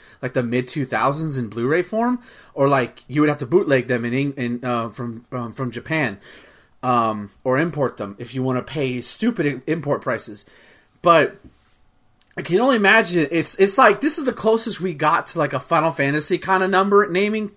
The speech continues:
convention, except that this, this doesn't change. We're like, "Wait a minute. Why is this called Godzilla versus Mechagodzilla two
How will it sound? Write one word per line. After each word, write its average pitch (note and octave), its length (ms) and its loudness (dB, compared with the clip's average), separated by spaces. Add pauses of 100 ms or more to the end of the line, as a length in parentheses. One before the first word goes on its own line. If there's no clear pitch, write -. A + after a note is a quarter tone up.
convention, G#3+ 520 -4 (180)
except D#3+ 280 -2
that E3 60 -4
this, C#3+ 160 -4
this C#3+ 200 -8
doesn't C3+ 260 -4
change. D3 440 -2 (240)
We're E3+ 80 0
like, D#3+ 100 -2
"Wait G#3 160 4
a F#3 40 8
minute. B2 280 -2 (380)
Why F#3 300 6
is C#4+ 140 4
this C#4+ 140 -2
called A#3 380 2
Godzilla G3+ 400 2
versus F#3+ 280 -4
Mechagodzilla F3 600 -4
two F3 560 4